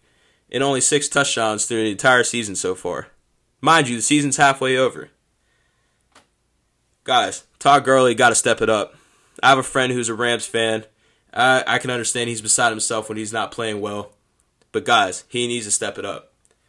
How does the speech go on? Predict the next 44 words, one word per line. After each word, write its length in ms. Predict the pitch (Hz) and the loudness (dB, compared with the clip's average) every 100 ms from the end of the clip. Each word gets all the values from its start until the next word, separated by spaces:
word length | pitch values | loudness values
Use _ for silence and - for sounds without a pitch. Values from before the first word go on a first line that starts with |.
| - | -8
That's 160 | 110 113 | -6 -2
all 140 | 107 | -2
I'm 120 | 101 | -4
gonna 160 | 98 95 | -6 -8
say. 280 | - 82 - _ _ _ _ _ _ _ _ _ _ _ _ _ _ _ | -8 -10 -12 _ _ _ _ _ _ _ _ _ _ _ _ _ _ _
So 160 | - 147 | -6 0
that's 240 | 170 190 | 2 2
it 140 | 185 160 | 2 0
for 140 | 170 | 4
the 100 | 151 | 4
N 80 | 135 | 4
F 140 | 131 | 0
L 160 | 139 135 | 2 2
topic. 440 | 135 131 127 135 | 6 4 4 0
I'm 80 | 139 | 0
gonna 140 | 139 135 | 0 2
be 80 | |
moving 260 | 127 131 127 | 2 0 0
on 200 | 127 123 | -2 -2
to 320 | - 127 120 | -2 -2 -2
the 100 | 113 | -4
U 200 | 110 139 | -2 2
F 60 | 123 | 2
C 160 | - | 0
topic. 540 | 123 127 117 - 117 - | 0 4 4 4 0 0
What 100 | 127 | 0
I 60 | |
wanted 220 | 127 123 110 | 0 0 -4
to 60 | |
talk 240 | 107 120 - | 0 0 0
about 260 | 110 107 | -2 -2
is 100 | 107 | -2
the 60 | - | -6
top 260 | - 123 | -4 -4
ten 240 | - 117 107 | -2 -6 -6
pound 240 | 123 117 | -2 -4
for 100 | 110 | -4
pound 300 | - 117 107 | -6 -4 -4
fighters 320 | - 117 107 | -4 -4 -4
in 200 | - 143 | -4 -4
the 60 | 131 | -4
U 280 | 117 123 123 | -4 -2 -2
F 100 | 113 | -2
C. 420 | - 123 123 123 | -4 -4 -4 -8